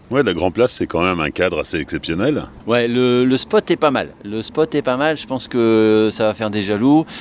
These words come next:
Speaker 2: D'habitude, ils sont dans un hangar ou un peu fermé. Là, ce sera à ciel ouvert et puis c'est le, oui, alors, c'est vrai qu'à la radio, c'est compliqué d'expliquer un peu, euh, ce qu'on peut voir, mais, euh, c'est pas mal,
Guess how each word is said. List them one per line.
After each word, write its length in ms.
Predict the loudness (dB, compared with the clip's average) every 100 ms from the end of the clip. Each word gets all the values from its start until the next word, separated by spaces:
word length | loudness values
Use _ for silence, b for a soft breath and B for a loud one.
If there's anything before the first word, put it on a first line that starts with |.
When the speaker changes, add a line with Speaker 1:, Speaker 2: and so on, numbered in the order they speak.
| B B
Speaker 2:
D'habitude, 400 | -4 -4 -4 -4
ils 80 | -4
sont 180 | -4 -4
dans 220 | -4 -2
un 140 | -2
hangar 1000 | -2 -2 -2 0 0 -2 -2 -4 -6 -8
ou 300 | -8 -6 -4
un 140 | -6 -8
peu 180 | -10
fermé. 520 | -8 -6 -4 -2 -2 -4 B B
Là, 80 | -8
ce 160 | -6 -8
sera 240 | -6 -6
à 80 | -6
ciel 260 | -4 0 2
ouvert 460 | 2 2 2 0
et 80 | -2
puis 180 | -8 -10
c'est 460 | -8 -6 -6 -6 -8
le, 260 | -10 -10 -12 B B B B
oui, 240 | 2 2 0 _
alors, 360 | -6 -4 -4 -6
c'est 140 | -6 -4
vrai 160 | -4
qu'à 260 | -4 -6 -4
la 100 | -4
radio, 380 | -4 -4 -4 -6
c'est 180 | -10 -12
compliqué 540 | -10 -10 -10 -4 -2
d'expliquer 640 | -4 -8 -14 -12 -4 -4 -4
un 120 | -6
peu, 140 | -8
euh, 680 | -4 -4 -4 -8 -10 -10 -10
ce 120 | -12
qu'on 120 | -10 -4
peut 120 | -2
voir, 260 | 0 0
mais, 220 | -4 -8 -8
euh, 320 | -8 -10 -12 -12
c'est 260 | -4 -2
pas 140 | -2
mal, 100 | -4